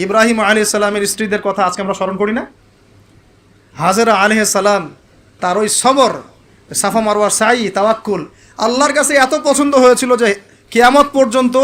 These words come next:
যত মানুষ হজ করবে সাই না করলে হজ হবে না আপনার। ঠিক আছে? উনার ওই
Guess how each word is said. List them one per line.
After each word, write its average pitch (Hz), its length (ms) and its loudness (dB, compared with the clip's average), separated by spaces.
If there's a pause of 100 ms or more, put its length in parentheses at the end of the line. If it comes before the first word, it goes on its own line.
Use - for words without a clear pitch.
(100)
যত 214 140 0 (100)
মানুষ 285 220 0
হজ 214 200 4
করবে 208 300 0 (520)
সাই 233 300 2
না 262 160 6
করলে 233 220 -2
হজ 185 140 -2
হবে 165 200 -6
না 131 60 -10
আপনার। 120 240 -16 (1500)
ঠিক 202 160 -2
আছে? 269 120 -2 (1200)
উনার 247 280 2
ওই 269 120 4